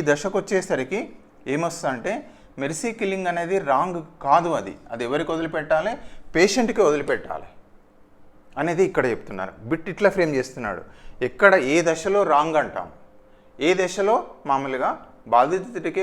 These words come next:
వదిలిపెట్టాలని, ఏ దశ, ఏ దశ అంటే ఐదో స్టేజ్ లేదా ఏ, ఏ లెవెల్ అని అంటే పోస్ట్ కన్వెన్షనల్ లెవెల్, ఉత్తర సాంప్రదాయక దశ. So బిట్ అట్లా దగ్గర దగ్గరనే ఫ్రేమ్ చేస్తున్నాడు, అందుకే కొంచెం కాషియస్ ఉండి ఎగ్జాంపుల్స్‌లో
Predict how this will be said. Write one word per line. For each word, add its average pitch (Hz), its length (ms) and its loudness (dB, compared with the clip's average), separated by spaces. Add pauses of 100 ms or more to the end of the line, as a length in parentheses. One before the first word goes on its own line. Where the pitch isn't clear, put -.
వదిలిపెట్టాలని, 127 680 -4 (120)
ఏ 139 40 4 (100)
దశ, 120 160 -2 (260)
ఏ - 20 0 (100)
దశ 139 140 -2 (140)
అంటే 151 160 -2 (440)
ఐదో 175 160 6 (120)
స్టేజ్ 98 300 -4 (160)
లేదా 156 180 2 (160)
ఏ, 156 40 2 (800)
ఏ 143 40 4 (120)
లెవెల్ 180 300 4 (180)
అని 165 140 0
అంటే 180 180 0 (600)
పోస్ట్ 190 320 4
కన్వెన్షనల్ 135 500 0
లెవెల్, 90 180 -8 (120)
ఉత్తర 156 220 0 (100)
సాంప్రదాయక 90 560 -8
దశ. 80 140 -18 (540)
So 190 80 4 (200)
బిట్ 185 240 0
అట్లా 190 180 4 (140)
దగ్గర 151 260 0 (100)
దగ్గరనే 196 380 4
ఫ్రేమ్ 147 220 -2
చేస్తున్నాడు, 90 460 -10 (180)
అందుకే 127 220 -6 (200)
కొంచెం 165 300 -4 (100)
కాషియస్ 135 400 -2
ఉండి 151 160 -2 (400)
ఎగ్జాంపుల్స్‌లో 151 500 0